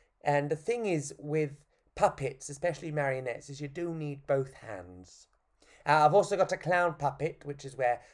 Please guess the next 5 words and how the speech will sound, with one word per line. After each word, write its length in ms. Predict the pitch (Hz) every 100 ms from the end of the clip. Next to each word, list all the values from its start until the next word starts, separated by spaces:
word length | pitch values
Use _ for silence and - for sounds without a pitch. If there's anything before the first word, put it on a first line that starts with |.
| - -
Pagliaccio 1000 | 151 143 135 131 131 - - 123 113 107
came 380 | - 127 113 107
from, 460 | - - 107 110 151 _ _ _ _ _ _
and, 480 | - 127 131 139 139
uh, 360 | 151 147 147